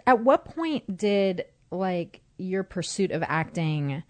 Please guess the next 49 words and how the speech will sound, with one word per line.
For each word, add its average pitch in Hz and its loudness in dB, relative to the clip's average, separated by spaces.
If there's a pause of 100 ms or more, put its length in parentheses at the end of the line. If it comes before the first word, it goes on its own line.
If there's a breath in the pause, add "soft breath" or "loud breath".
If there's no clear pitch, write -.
(500 soft breath)
like, 233 4
was 240 8
there 247 8
some 269 4
point 202 -2
at 175 0
which 165 -2
it 180 -2
be, 180 -2
it 170 0
went 165 -4
from 160 -2
being 156 -2
something 147 -2
that, 143 -4
like, 147 -2
you 156 -4
knew 180 4
that 180 0
you 160 -4
loved 170 2
and 147 0
that 139 -4
you 151 -4
wanted 147 -4
to 170 -8
get 117 -8
better 156 0
at 147 2 (480 loud breath)
and 165 -4
that 147 -4
people 160 -2
thought 160 0
you 175 -2
were 156 0
good 151 0
at 143 2
and 156 -2
that 147 -2
it, - -4 (220)
it, 175 0
it 156 -4
all 180 6
just 170 -2
sort 156 -2
of 151 -2
made 143 -2
sense? 151 -2 (760)
Uh, 175 0